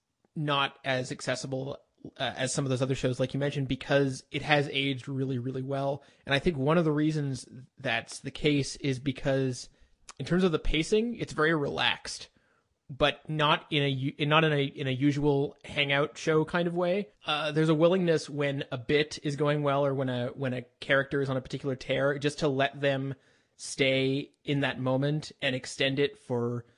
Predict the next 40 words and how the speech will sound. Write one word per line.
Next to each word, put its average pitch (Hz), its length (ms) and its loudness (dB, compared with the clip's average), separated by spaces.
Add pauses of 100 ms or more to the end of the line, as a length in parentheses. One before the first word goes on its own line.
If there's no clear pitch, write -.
(240)
seemingly 143 260 0
five 127 320 -2
minutes 139 280 -4
at 135 60 -8
a 135 60 -8
time. 160 580 -4 (400)
There's 139 220 2
not 143 340 0
this 131 340 -6
hurried 143 380 0
sense 139 220 -2
of, 127 120 -2
"We 139 160 -2
need 135 220 -2
to 131 80 -8
get 240 240 -4
this 131 180 -6
episode's 127 400 -6
plot 135 460 -4
out 135 160 -2
of 131 40 -2
the 139 60 -4
way, 135 400 -2
get 139 300 -6
all 131 160 -6
the 139 60 -8
beats 139 260 -4
done, 139 500 -4 (180)
and 131 440 -8 (320)
that's 131 200 -4
it. 151 140 2
We've 135 140 -2
only 139 120 -2
got 120 120 -6
twenty-two 139 340 -2
minutes." 139 400 -4
It 139 180 -6
feels 143 380 -2
very 135 420 0 (440)
unhurried, 143 880 0